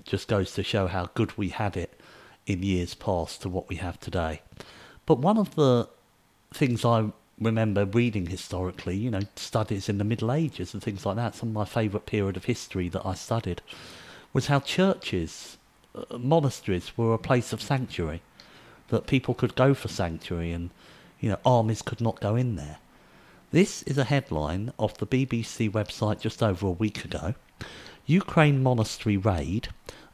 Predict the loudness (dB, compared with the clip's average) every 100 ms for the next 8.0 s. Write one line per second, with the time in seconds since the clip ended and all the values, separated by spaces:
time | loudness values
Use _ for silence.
0 | 2 2 4 2 2 -2 2 2 4 6
1 | 6 4 0 2 2 0 -4 0 0 0
2 | 0 0 4 4 2 -4 -6 -12 -16 -18
3 | -20 -20 -20 -18 -18 -18 0 2 4 6
4 | 6 4 0 2 8 6 6 -2 2 2
5 | 0 -4 -6 -2 -2 -2 0 4 4 4
6 | 2 0 -2 -2 -2 0 0 2 0 0
7 | 0 -2 0 0 -2 2 6 6 4